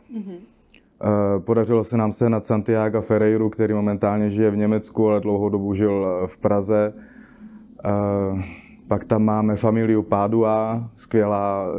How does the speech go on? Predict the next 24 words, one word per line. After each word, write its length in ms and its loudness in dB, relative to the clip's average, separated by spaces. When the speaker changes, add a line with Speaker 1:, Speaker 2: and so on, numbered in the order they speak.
Speaker 2:
je 80 -12
to 220 0
rodina, 460 0
to 120 -2
je 60 2
na 80 -2
tom 180 -2
to 120 0
nejhezčí, 520 -2
že 120 0
to 100 -4
je 100 0
prostě 280 -6
opravdu 460 -2
otec, 520 -2
matka, 480 -4
syn, 500 -2
Speaker 1:
Mhm. 100 -8
Speaker 2:
který 260 0
takhle 240 0
spolu 280 0
hrávají 480 -2
jako 200 -2
trio 540 -2